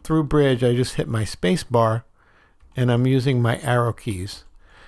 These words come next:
to tap through. So this is what it's gonna look like.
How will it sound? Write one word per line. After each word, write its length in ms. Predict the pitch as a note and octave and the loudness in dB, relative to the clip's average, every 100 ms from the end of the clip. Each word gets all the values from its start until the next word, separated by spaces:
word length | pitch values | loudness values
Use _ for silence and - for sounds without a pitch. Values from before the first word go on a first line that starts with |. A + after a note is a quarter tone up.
| - - | -20 -16
to 100 | B2+ | -8
tap 400 | - C3+ A2+ - | -2 0 0 -4
through. 320 | B2+ A2 G#2 | -2 -2 -2
So 320 | - D3 C3+ | -2 2 4
this 240 | D3 D3+ C#3 | 2 0 -2
is 100 | C3 | 0
what 160 | B2+ | 0
it's 160 | A#2 - | 0 -2
gonna 160 | B2 | -2
look 220 | C3 E3 B2+ | 0 0 0
like. 400 | A2+ B2+ D#3 | 0 0 -4